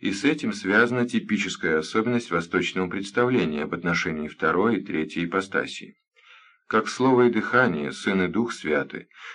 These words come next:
совместно происходят от Отца, сопроисходят от Него. В этом отношении восточный образ представления существенно отличен от западного, по аналогии человеческой души, сравни у Августина.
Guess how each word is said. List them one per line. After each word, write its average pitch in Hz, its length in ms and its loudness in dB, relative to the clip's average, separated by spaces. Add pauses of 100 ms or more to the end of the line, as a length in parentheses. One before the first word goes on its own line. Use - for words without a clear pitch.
совместно 98 960 2 (420)
происходят 92 600 0
от 90 140 0
Отца, 85 440 -2 (240)
сопроисходят 117 1300 2
от 85 200 -4
Него. 73 380 -8 (640)
В - 100 -2
этом 104 200 2
отношении 104 540 2
восточный 95 600 2
образ 92 680 -2
представления 82 760 -2
существенно 104 720 0
отличен 101 460 -2
от 78 160 0
западного, - 580 -4 (320)
по 85 140 0
аналогии 90 460 0
человеческой 85 680 -2
души, - 500 -4 (320)
сравни 85 480 0
у 76 300 -2
Августина. 78 680 -6